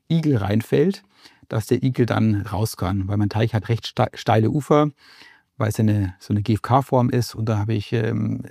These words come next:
da eine Teich-Einstieghilfe, Ausstieghilfe gemacht. Und die möchte ich ein bisschen so,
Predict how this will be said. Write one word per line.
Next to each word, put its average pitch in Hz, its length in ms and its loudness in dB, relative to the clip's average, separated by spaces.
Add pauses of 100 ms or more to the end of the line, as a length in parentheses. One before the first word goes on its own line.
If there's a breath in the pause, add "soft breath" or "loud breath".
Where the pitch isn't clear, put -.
(140)
da 107 140 -2
eine 107 100 2
Teich-Einstieghilfe, 127 960 -4
Ausstieghilfe 131 540 -2
gemacht. 120 400 -2 (760 soft breath)
Und 123 220 0
die 139 80 4
möchte 131 240 4
ich 113 60 -6
ein - 40 -14
bisschen 123 240 0
so, 110 360 2